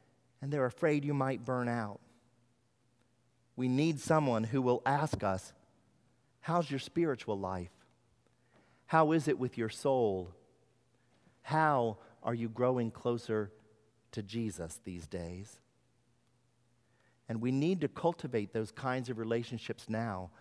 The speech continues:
because if we wait until tri-, crisis comes, we've waited too long. At Anderson Hills, we want to help you. We want to help each and every person get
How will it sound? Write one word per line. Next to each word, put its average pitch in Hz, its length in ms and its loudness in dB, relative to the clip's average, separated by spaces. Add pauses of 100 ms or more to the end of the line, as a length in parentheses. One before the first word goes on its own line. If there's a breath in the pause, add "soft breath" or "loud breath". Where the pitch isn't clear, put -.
(360 soft breath)
because 123 360 0
if 127 180 -2
we 135 100 0
wait 139 280 2
until 165 240 -4
tri-, 156 320 -4 (100)
crisis 151 480 -4
comes, 95 480 -6 (720)
we've 113 180 -4
waited 113 380 0
too 113 180 -6
long. 95 460 -4 (2000 soft breath)
At 139 120 4
Anderson 160 440 2
Hills, 127 520 0 (720)
we 139 140 -2
want 196 180 0
to 180 60 2
help 131 520 4 (320)
you. 110 480 0 (340 soft breath)
We 143 80 2
want 160 200 6
to 165 40 6
help 160 400 6
each 190 360 -2
and 156 100 0
every 151 240 2
person 147 460 -2
get 180 200 2